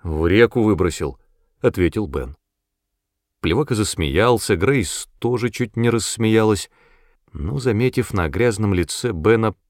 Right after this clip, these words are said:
потёки, словно от слёз, спросила: «А мать твоя знает, что ты здесь?» «Нет, я не собираюсь ей говорить». «Хочешь кусочек пирога?» «Спасибо, мне не разре-»,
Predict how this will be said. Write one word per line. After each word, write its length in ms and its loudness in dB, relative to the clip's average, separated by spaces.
потёки, 580 0
словно 460 -6
от 120 -6
слёз, 760 0
спросила: 680 -6
«А 180 0
мать 380 0
твоя 280 4
знает, 400 2
что 200 -6
ты 100 -6
здесь?» 400 -10
«Нет, 500 0
я 240 8
не 100 2
собираюсь 600 4
ей 100 0
говорить». 500 0
«Хочешь 580 -6
кусочек 440 -2
пирога?» 480 -2
«Спасибо, 600 -2
мне 180 2
не 140 2
разре-», 360 0